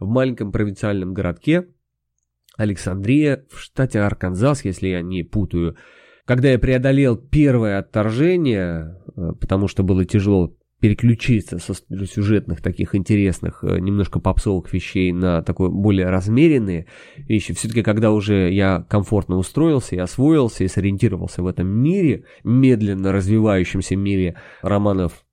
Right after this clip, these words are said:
«Донны Тарт», стало уютно, стало хорошо, и тут я понял, что мне это очень сильно напоминает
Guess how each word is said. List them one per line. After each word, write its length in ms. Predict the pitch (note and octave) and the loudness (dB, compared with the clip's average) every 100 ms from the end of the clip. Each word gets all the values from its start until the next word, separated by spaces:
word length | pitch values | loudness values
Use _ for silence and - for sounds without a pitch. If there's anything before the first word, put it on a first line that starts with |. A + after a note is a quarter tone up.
| _ | _
«Донны 480 | G2+ A2 G2 F2+ E2 | -2 0 0 -2 -6
Тарт», 460 | - D#3+ F#3 - - | 0 2 2 -4 -16
стало 360 | - A#2+ G#2 | -4 0 2
уютно, 420 | G2 G2 B2 E3 C3+ | 0 0 0 0 -2
стало 320 | - G2+ G2 | 0 -2 0
хорошо, 400 | F#2+ G2+ - D#3+ | -2 -2 0 0
и 180 | - A2+ | 0 -4
тут 280 | - D3 | 0 0
я 100 | A#2+ | 0
понял, 480 | G2+ - G2+ F2 E2+ | -2 -2 -2 -2 -6
что 240 | G#2 - G#2 | -8 -4 -2
мне 260 | A2 C#3 | 0 0
это 200 | A2+ A2+ | 0 -2
очень 480 | - A#2 B2+ B2+ G#2+ | 0 2 2 2 -4
сильно 320 | - A2+ G#2 | -2 -2 -2
напоминает 840 | G2+ F#2+ F#2 F#2+ G2 A2 G#2 F#2+ | -4 -4 -2 0 0 2 0 -2